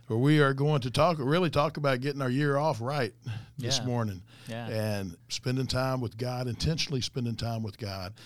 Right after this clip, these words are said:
Speaker 1: and,
Speaker 2: Mm-hmm.
Speaker 1: and seeking Him first. So we're gonna get into that this morning. Before we do, though, I'm gonna ask Pastor Ralph, would you open us up in prayer?
Speaker 2: Love to do that. Let's pray together. Lord, we just thank you for your goodness, your faithfulness, your plans for us.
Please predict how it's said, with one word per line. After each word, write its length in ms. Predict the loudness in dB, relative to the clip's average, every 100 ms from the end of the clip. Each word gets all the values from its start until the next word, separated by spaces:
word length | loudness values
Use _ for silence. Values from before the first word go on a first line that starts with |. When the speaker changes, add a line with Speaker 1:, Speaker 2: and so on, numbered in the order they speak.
| -20 -20 -8
Speaker 1:
and, 260 | -6 -4 -4
Speaker 2:
Mm-hmm. 80 |
Speaker 1:
and 140 | -2 0
seeking 300 | 0 0 -2
Him 220 | 0 -2
first. 640 | -4 -4 -2 -2 -4 -6 -6
So 120 | -6
we're 140 | -4 -2
gonna 180 | -2 -2
get 200 | 0 0
into 160 | 0
that 200 | 0 0
this 200 | 0 0
morning. 320 | 2 2 2 -2 -12 -16 -10
Before 360 | -6 2 6 6
we 120 | 6
do, 400 | 6 6 4 2 0
though, 240 | 0 2
I'm 100 | 0
gonna 160 | 0 0
ask 180 | 0 0
Pastor 300 | 0 0 0
Ralph, 240 | 0 0
would 100 | -2
you 200 | -2 -2 0
open 260 | -2 0 -2
us 140 | 0
up 160 | -2 -4
in 100 | -6
prayer? 320 | -6 -6 -4
Speaker 2:
Love 200 | -4 -4
to 80 | -2
do 160 | -2
that. 300 | 0 0 -2 -6
Let's 200 | -8 -4
pray 160 | 0 0
together. 480 | 2 2 2 0
Lord, 260 | 0 2 2
we 80 | 2
just 240 | 0 -2
thank 300 | 0 0 0
you 140 | 0 -2
for 140 | 0
your 140 | -2
goodness, 560 | 0 0 0 -2 -4 -4
your 120 | -4
faithfulness, 760 | -2 0 0 -2 -2 -2 -2 -4
your 120 | -6
plans 800 | -4 -2 0 0 -2 -2 -4 -2
for 160 | 2 4
us. 420 | 4 2 -2